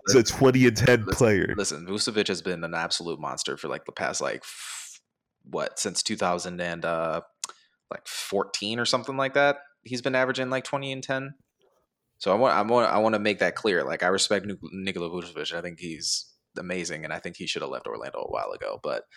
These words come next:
Speaker 2: I would definitely pay Fred VanVleet just as much.
Speaker 1: Over Nikola Vucevic?
Speaker 2: Not over, but I would definitely pay him the same.
Speaker 1: No. No.
Speaker 2: It's craziness.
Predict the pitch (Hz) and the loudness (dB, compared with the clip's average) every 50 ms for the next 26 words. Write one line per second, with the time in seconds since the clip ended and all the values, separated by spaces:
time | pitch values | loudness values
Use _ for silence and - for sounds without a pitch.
0 | - - _ _ _ _ - 53 69 69 80 73 80 82 - - 69 64 - 101 | -20 -20 _ _ _ _ -8 -4 -4 -4 -2 -2 -2 -2 -2 -4 -8 -6 -4 -4
1 | 82 85 - - 85 73 - 76 69 67 71 - 65 78 69 - _ _ - - | -4 -4 -4 -4 -4 -4 -4 -4 -6 -6 -8 -10 -10 -10 -10 -10 _ _ -10 -6
2 | - 76 - - 82 82 - - 50 - - - - - _ _ _ _ _ _ | -4 -4 -4 -4 -4 -6 -6 -6 -6 -6 -6 -6 -6 -8 _ _ _ _ _ _
3 | _ _ _ _ _ _ _ - - - - - 117 139 151 156 156 151 147 151 | _ _ _ _ _ _ _ -20 -20 -20 0 6 8 8 8 10 8 10 8 8
4 | 143 156 135 131 120 120 127 135 139 - 156 147 160 160 170 - - - - - | 10 10 10 10 10 10 8 8 8 8 8 8 8 8 8 6 2 -4 -6 -8
5 | - - - _ _ _ _ - 156 - - - - 117 156 139 98 92 101 98 | -12 -16 -20 _ _ _ _ 2 2 2 2 4 6 6 6 6 6 4 4 4
6 | 101 95 98 98 92 113 110 - 113 98 - - 110 95 85 82 80 - _ _ | 4 4 4 4 4 2 2 2 0 -2 0 0 0 0 0 -2 -6 -12 _ _
7 | - 95 78 - - - - - 101 95 139 131 92 87 120 143 - _ _ _ | -4 -2 -2 -2 0 0 2 2 4 4 2 2 0 -2 -8 -10 -12 _ _ _
8 | _ _ _ _ _ _ _ _ _ - 143 131 120 107 82 67 78 - - _ | _ _ _ _ _ _ _ _ _ 6 8 10 12 12 10 10 6 0 -6 _
9 | _ _ _ _ _ _ _ - - - 120 120 95 76 65 - - _ _ _ | _ _ _ _ _ _ _ -20 -10 -2 2 4 4 4 2 -2 -8 _ _ _
10 | _ _ _ _ _ _ _ _ _ - - - - 117 - - - - - - | _ _ _ _ _ _ _ _ _ -12 -8 -8 -8 -8 -10 -12 -16 -16 -16 -18